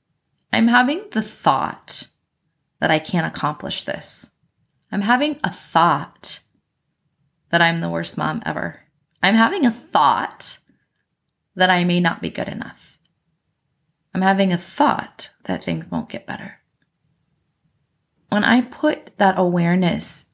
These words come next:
on the front line of those thoughts, that that's what they are, I actually feel more hopeful. I don't get that pang of hopelessness. I'm able to see things. And what I realize is I have a choice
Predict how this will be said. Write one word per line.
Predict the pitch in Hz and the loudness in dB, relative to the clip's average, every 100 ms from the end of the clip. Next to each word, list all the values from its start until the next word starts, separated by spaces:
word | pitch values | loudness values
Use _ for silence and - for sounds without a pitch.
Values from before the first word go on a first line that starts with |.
| _ _ | _ _
on | 190 185 | 0 2
the | 180 | 0
front | - 165 165 | 0 0 2
line | 180 175 170 | 2 4 2
of | 165 | 2
those | 160 165 | -2 -2
thoughts, | - - - - - | 0 0 -2 -10 -8
that | 180 - | -6 -2
that's | 170 165 185 | 0 0 -4
what | 185 | -2
they | 175 165 | 0 0
are, | 135 214 - _ _ _ _ _ _ _ _ - | -2 -6 -8 _ _ _ _ _ _ _ _ 0
I | 208 392 | 0 0
actually | - 226 | 0 -2
feel | - 214 | 0 2
more | 196 190 | 2 2
hopeful. | 165 - - - - _ _ _ _ _ _ _ _ | 0 -8 -6 -8 -8 _ _ _ _ _ _ _ _
I | 202 | 4
don't | 240 262 | 4 4
get | 247 247 | 2 2
that | 196 - | 2 2
pang | - - 175 170 | -2 2 2 2
of | 147 | -2
hopelessness. | - 143 143 - - - - - - _ _ _ _ _ _ _ _ _ _ _ _ - | -6 -6 -6 -6 -8 -6 -6 -8 -12 _ _ _ _ _ _ _ _ _ _ _ _ -2
I'm | 196 | 2
able | 208 208 | 2 2
to | 202 | -2
see | 175 - 247 | -2 0 0
things. | - - - - - _ _ _ _ _ _ _ _ _ _ _ _ _ - - | 0 -4 -6 -12 -12 _ _ _ _ _ _ _ _ _ _ _ _ _ -16 -4
And | 196 | 0
what | 196 180 | 2 4
I | |
realize | 170 170 196 247 277 285 - - | 4 4 4 4 2 -2 -6 -4
is | - 180 | 0 4
I | 185 | 4
have | 185 | 2
a | 175 | -4
choice | - - - 151 - - - | -4 -4 -4 -6 -6 -6 -8